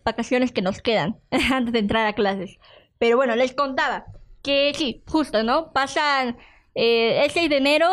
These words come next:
y no me la llevé a mi servicio, <laughs> se me olvidó y de pronto ya es quince de enero y todo lo que pasó en la semana,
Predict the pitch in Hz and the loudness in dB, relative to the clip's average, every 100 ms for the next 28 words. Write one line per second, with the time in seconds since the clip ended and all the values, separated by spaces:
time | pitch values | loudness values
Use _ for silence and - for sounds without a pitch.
0 | 392 349 240 226 220 208 185 - - - | 2 2 -2 -4 -6 -4 -6 -6 -10 -4
1 | 233 240 294 285 240 226 240 262 254 220 | 0 2 2 0 0 2 2 2 0 0
2 | 208 208 214 220 226 277 277 311 311 330 | 0 -2 -2 -2 0 -2 -2 0 2 2
3 | - - 269 226 233 247 277 339 359 262 | 0 0 0 2 2 2 2 2 2 0
4 | 254 277 269 247 254 - 294 269 277 233 | 0 -2 0 0 -2 -2 -2 0 2 2
5 | 220 254 294 311 320 247 196 170 160 - | 2 2 4 2 2 0 -4 -6 -6 -10
6 | - _ 247 254 233 - 214 247 240 226 | -16 _ 0 2 0 -4 -2 0 0 0
7 | 233 247 254 | 0 0 0